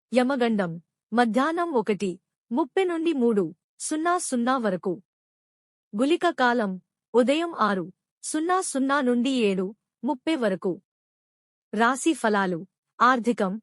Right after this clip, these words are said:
మేష రాశి వారికి ఈ రోజు ఆర్థిక వ్యవహారాలు అనుకూలంగా ఉండవచ్చు. కొత్త ఆదాయ మార్గాలు ఏర్పడే అవకాశం ఉంది. పెట్టుబడులు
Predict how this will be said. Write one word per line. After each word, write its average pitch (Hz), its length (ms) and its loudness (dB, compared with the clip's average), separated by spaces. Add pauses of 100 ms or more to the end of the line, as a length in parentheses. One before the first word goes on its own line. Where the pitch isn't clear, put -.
(340)
మేష 320 340 2
రాశి 294 380 0
వారికి 254 580 -2
ఈ 247 140 4
రోజు 247 520 2
ఆర్థిక 247 420 2
వ్యవహారాలు 240 880 0
అనుకూలంగా 240 680 0
ఉండవచ్చు. 196 680 -2 (920)
కొత్త 330 380 2
ఆదాయ 277 440 2
మార్గాలు 240 640 0 (100)
ఏర్పడే 247 420 4
అవకాశం 220 600 -2
ఉంది. 185 360 -2 (920)
పెట్టుబడులు 302 680 -2